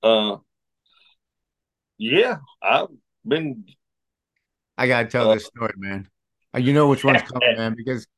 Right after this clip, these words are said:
Speaker 2: 'cause
Speaker 1: I
Speaker 2: so,
Speaker 1: do.
Speaker 2: this is
Speaker 1: I know
Speaker 2: so
Speaker 1: exactly what
Speaker 2: and, and it, it's a funny one because it's something that it, it's, so here it is. So, so no, you're not supposed to, you're not supposed to use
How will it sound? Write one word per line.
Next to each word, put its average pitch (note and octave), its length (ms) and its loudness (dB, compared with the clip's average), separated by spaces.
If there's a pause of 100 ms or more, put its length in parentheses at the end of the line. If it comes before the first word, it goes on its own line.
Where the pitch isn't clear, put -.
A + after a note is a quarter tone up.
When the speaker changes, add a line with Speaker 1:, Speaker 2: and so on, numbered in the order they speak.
(380)
Speaker 2:
'cause B2 280 -6
Speaker 1:
I D3+ 120 4
Speaker 2:
so, D3+ 60 -2 (160)
Speaker 1:
do. C#3 120 -12 (520)
Speaker 2:
this C3+ 100 -4
is C3 80 -6
Speaker 1:
I E3+ 80 2
know E3 100 0
Speaker 2:
so D#3+ 80 0
Speaker 1:
exactly E3 440 2
what C3 160 -10 (420)
Speaker 2:
and, D3+ 140 -2
and E3 160 -2
it, F3 180 -2
it's F3+ 140 0
a F3 60 0
funny E3+ 260 -2
one G#2+ 160 -4
because B2+ 220 0
it's C3 120 -4
something D#3+ 300 -2
that C3 220 -2 (120)
it, C3 160 -6
it's, C3 280 -8
so C3 100 2
here B2 140 2
it F#2+ 60 -4
is. E2+ 160 -8
So, F#2+ 220 -8 (200)
so C3 100 -6
no, B2+ 120 2
you're A#2 120 0
not B2 160 0
supposed B2+ 220 -6
to, A2+ 120 -8
you're A#2+ 120 0
not B2 160 0
supposed A#2 180 -6
to G#2+ 60 -4
use G#2+ 280 -4